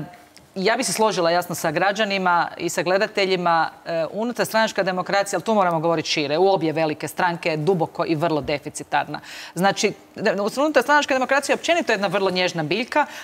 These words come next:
a ovdje joj baš ne ide. Ne zalijevaju je puno ni u H D Z-u, niti u S D P-u. Ali ono što, e, građani, ja mislim, možda u cijelosti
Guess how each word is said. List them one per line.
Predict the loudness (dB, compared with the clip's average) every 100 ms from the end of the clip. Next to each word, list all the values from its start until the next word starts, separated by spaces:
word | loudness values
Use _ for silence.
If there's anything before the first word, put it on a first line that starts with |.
| 0
a | 2
ovdje | 4 2
joj | 2
baš | 2 0
ne | 0 0
ide. | -2
Ne | -2
zalijevaju | 0 2 2 2 2
je | 0
puno | -2 -2 0
ni | 0
u |
H | 2 0
D | 0
Z-u, | 0 2 2 0
niti | -4 -4 -2
u | -2
S | -2
D | -4
P-u. | -6 -8 -8 -16 -18 -4
Ali | 0 2
ono | 2
što, | -2 0 0 2 0
e, | 0
građani, | 2 2 2 2 0 0 -4 -4
ja | -2
mislim, | -2 -2 -2 0
možda | 0 0
u | -2
cijelosti | 0 2 2 0 -4